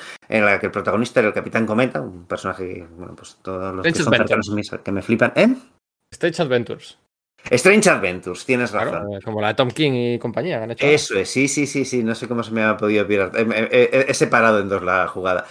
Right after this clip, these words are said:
Speaker 1: En la cual, bueno, pues había un rollo como de una transferencia de mentes entre el, el Capitán Cometa y un, y, y un gorila, y resultó que ese número vendo-, vendió muchísimo más que el anterior. Entonces,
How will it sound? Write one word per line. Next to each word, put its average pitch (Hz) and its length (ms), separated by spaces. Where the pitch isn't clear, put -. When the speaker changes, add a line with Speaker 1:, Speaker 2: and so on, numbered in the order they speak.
Speaker 1:
En 117 100
la 117 120
cual, 151 200
bueno, 147 200
pues 113 220
había 117 240
un 127 80
rollo 135 260
como 107 140
de 113 60
una 117 120
transferencia 117 640
de 110 80
mentes 135 400
entre 90 300
el, 92 220
el 101 180
Capitán 113 380
Cometa 131 400
y 95 140
un, 107 600
y, 113 120
y 113 260
un 123 120
gorila, 139 520
y 113 640
resultó 117 400
que 160 60
ese 156 140
número 147 600
vendo-, 131 340
vendió 131 360
muchísimo 135 500
más 131 180
que 117 100
el 98 60
anterior. 101 540
Entonces, 110 480